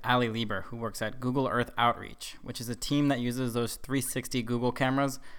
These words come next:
to travel around the world helping nonprofits use Google Earth to do pretty incredible things. So she's been to places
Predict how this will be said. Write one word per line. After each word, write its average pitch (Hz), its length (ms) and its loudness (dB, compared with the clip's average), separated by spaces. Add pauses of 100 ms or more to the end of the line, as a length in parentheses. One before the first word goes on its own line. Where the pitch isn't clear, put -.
(160)
to 123 180 -2
travel 120 360 4
around 120 260 6
the 113 40 0
world 113 320 2
helping 120 460 0
nonprofits 113 800 2
use 123 320 2
Google 120 340 0
Earth 123 380 -2
to 113 340 -2
do 117 340 -2
pretty 113 260 -4
incredible 107 440 -4
things. 104 360 -10
So - 280 -6
she's 110 160 -6
been 135 140 2
to 120 60 0
places 123 440 -2